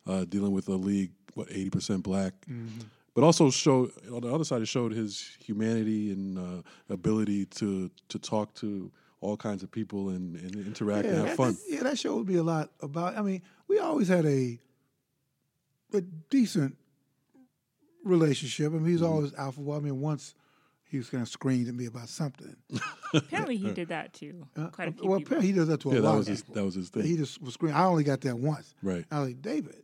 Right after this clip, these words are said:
Speaker 2: I thought you were supposed to be this <laughs> nice, you know, affable uncle guy."
Speaker 1: Right.
Speaker 2: You know, and but you, that show, I
Speaker 1: Well,
Speaker 2: saw
Speaker 1: you
Speaker 2: that
Speaker 1: don't
Speaker 2: yesterday.
Speaker 1: remember what it was about?
Speaker 2: We were, it was,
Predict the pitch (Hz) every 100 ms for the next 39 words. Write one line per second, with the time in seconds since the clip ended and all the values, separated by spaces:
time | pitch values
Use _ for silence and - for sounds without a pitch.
0 | _ - - 190 - 185 147 165 180 180
1 | 196 240 156 - - - - 151 180 190
2 | - - _ 185 165 156 147 - - -
3 | 165 175 165 160 160 226 - 123 - -
4 | - 98 - - 92 98 90 _ 156 151
5 | 139 143 131 131 139 147 147 147 170 -
6 | 170 151 143 143 131 135 131 127 127 127
7 | 127 139 131 147 165 _ _ - 214 247
8 | 214 202 220 202